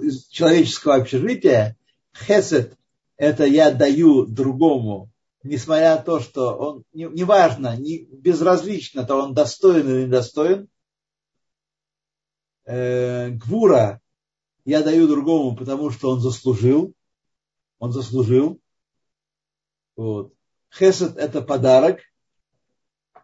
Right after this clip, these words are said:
Э, гвура — это зарплата. Я не, не делаю благо человеку, что, ну, я, я исполняю закон, э, платя, платя ему за труд.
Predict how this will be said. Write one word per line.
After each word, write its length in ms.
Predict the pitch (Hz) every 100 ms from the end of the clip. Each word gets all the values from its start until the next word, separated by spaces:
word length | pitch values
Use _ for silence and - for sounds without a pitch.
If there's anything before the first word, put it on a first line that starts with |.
| _ _ _
Э, 160 | 117 127
гвура — 440 | 107 165 202 170
это 260 | 131 135 127
зарплата. 800 | 147 127 139 131 113 147 175 _ _ _ _ _ _ _ _ _ _ _ _ _ _ 120
Я 220 | 147 147
не, 520 | 151 147 143 147 139
не 160 | 139 139
делаю 440 | 160 151 147 131
благо 480 | 123 151 139 127 120
человеку, 500 | 127 123 131 131 147
что, 380 | - 131 127 123
ну, 600 | 123 123 120 117 104 101 113
я, 180 | 123 104 131 127
я 320 | 127 131 135 110
исполняю 500 | 131 - 135 156 160
закон, 520 | 123 139 - 139 151 - _ _ _ 92
э, 200 | 123 120
платя, 520 | 135 143 - 151 - -
платя 340 | 147 147 160
ему 200 | 151 143
за 160 | 139 147
труд. 340 | 151 160